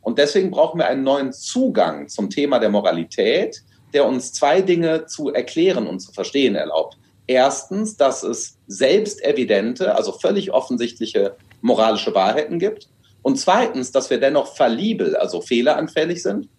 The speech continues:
und dadurch auch imstande, neue moralische Wahrheiten zu erkennen, die uns vorher teilweise verborgen waren.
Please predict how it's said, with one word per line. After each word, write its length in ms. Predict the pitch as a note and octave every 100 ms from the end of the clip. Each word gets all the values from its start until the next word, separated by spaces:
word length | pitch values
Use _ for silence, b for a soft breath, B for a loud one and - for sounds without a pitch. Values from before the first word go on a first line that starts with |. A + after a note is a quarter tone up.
| b b _
und 240 | G3+ A#3 -
dadurch 400 | C3 D#3+ F3+ -
auch 140 | D3
imstande, 500 | C3 - B2+ C#3 B2+
neue 440 | A#2+ C3 A3+ F3
moralische 580 | G2+ F2 F2 F2 F#2 -
Wahrheiten 440 | F#2+ G2 G2+ F#2 -
zu 120 | -
erkennen, 540 | - B2 C3 F#3+ C#4 B B
die 60 | C3
uns 160 | B2 A#2+
vorher 360 | C#3 C#3 C3
teilweise 580 | - C3 C3+ B2+ A#2 A2+
verborgen 480 | - - G2 F#2 F2
waren. 320 | D2+ D2 -